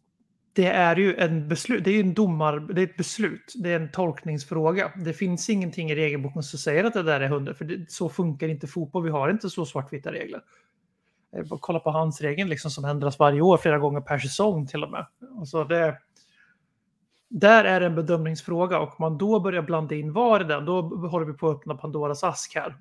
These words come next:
och vi kommer att, alltså, vi kommer att döda fotbollen då. Det som var-kritikerna alltid har pratat om, att det tar ut väldigt mycket av känslorna, och det börjar ju bli etablerat nu. Man ser överallt så här att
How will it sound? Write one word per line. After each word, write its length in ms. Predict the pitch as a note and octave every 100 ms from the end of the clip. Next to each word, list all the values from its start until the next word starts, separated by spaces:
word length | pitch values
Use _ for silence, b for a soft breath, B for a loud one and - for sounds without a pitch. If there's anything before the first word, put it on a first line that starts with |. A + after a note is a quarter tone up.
| A#3
och 220 | D3+ -
vi 120 | D#3 D3
kommer 220 | D3+ C#3
att, 360 | C#3+ C#3 C#3 C4+ C4+ _ _ A3+ G3 D#3+
alltså, 220 | G3 D#3
vi 100 | D#3+
kommer 400 | - D#3+ C#3+ G#3
att 160 | E3+ -
döda 300 | E3+ D3 E3
fotbollen 420 | - D#3+ D3 C#3+
då. 140 | - D#3+
Det 140 | D#3+
som 220 | - D3+
var-kritikerna 800 | D3+ D#3+ D3+ - D#3 C#3+ D#3 F3+
alltid 300 | D#3+ D3+ D3+
har 60 | C#3+
pratat 280 | D#3 D3 E3
om, 120 | C#3+
att 80 | C#3
det 80 |
tar 220 | C#3 D3+ C#3+
ut 200 | D3 D#3+
väldigt 220 | C#3 C#3
mycket 180 | C#3 D3
av 60 |
känslorna, 600 | C#3 D#3+ D3+ C3+ E3 E3+
och 60 | C#3+
det 100 | D3
börjar 180 | F3 F#3
ju 60 |
bli 180 | D#3 D3+
etablerat 640 | C#3+ D3 C#3+ C#3+ D3+ F#3 -
nu. 60 |
Man 140 | - D#3+
ser 200 | D#3+ D3+
överallt 380 | C#3 C#3+ D#3 -
så 100 | D#3
här 80 |
att 140 | C3+